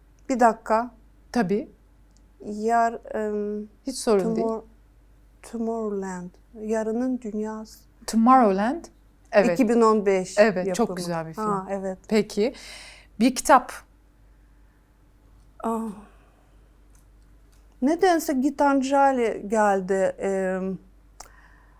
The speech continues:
Speaker 2: Tabii.
Speaker 1: Evet.
Speaker 2: Tamam. Bir enstrüman.
Speaker 1: Enstrüman.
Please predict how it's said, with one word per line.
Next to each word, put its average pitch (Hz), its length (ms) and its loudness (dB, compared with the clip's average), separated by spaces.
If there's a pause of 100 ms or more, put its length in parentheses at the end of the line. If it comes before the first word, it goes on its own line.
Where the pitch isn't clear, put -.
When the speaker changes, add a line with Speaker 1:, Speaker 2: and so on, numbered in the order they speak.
(840)
Speaker 2:
Tabii. 202 320 -6 (400)
Speaker 1:
Evet. 202 380 -2 (420)
Speaker 2:
Tamam. 180 360 -4 (680)
Bir 269 80 4
enstrüman. 233 680 4 (480)
Speaker 1:
Enstrüman. 233 840 -4